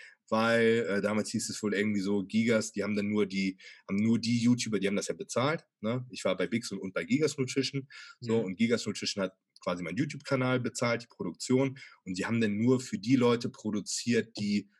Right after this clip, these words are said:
Speaker 1: mindestens zehntausend Euro Umsatz im Monat gemacht haben. So, und ich war da immer drunter.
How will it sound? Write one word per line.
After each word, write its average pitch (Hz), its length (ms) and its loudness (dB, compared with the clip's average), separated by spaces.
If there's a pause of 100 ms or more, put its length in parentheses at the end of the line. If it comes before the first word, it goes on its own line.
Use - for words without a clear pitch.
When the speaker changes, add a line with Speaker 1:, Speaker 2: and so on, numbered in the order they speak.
(120)
Speaker 1:
mindestens 113 500 -2
zehntausend 104 560 -2
Euro 92 220 -4
Umsatz 92 460 -4
im 82 80 -16
Monat 78 300 -12
gemacht 76 360 -16
haben. - 120 -18 (560)
So, 87 100 -8
und 78 140 -6
ich - 100 -8
war 95 120 -2
da 101 80 -2
immer 92 220 -4
drunter. 87 440 -8